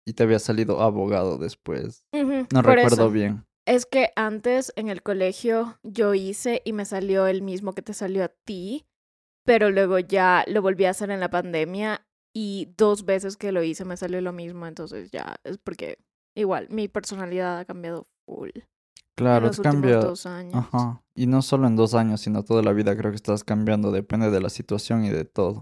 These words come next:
Speaker 2: Ajá, por eso creo que esos tests te dan una idea más o menos de l-, lo que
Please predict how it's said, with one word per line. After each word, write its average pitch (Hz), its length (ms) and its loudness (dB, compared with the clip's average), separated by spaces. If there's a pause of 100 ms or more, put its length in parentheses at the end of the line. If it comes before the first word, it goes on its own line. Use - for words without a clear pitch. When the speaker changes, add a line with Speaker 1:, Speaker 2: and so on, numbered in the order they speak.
(140)
Speaker 2:
Ajá, 285 260 -2
por 285 140 4
eso 302 200 -6
creo 302 160 -6
que 277 80 -6
esos 277 340 -6
tests 214 600 -4 (840)
te 233 140 2
dan 202 440 -2
una 233 160 -2
idea 208 220 0
más 208 220 -4
o 214 40 -8
menos 208 260 -6
de 185 100 -2
l-, 180 640 -8
lo 190 200 -2
que 185 220 -6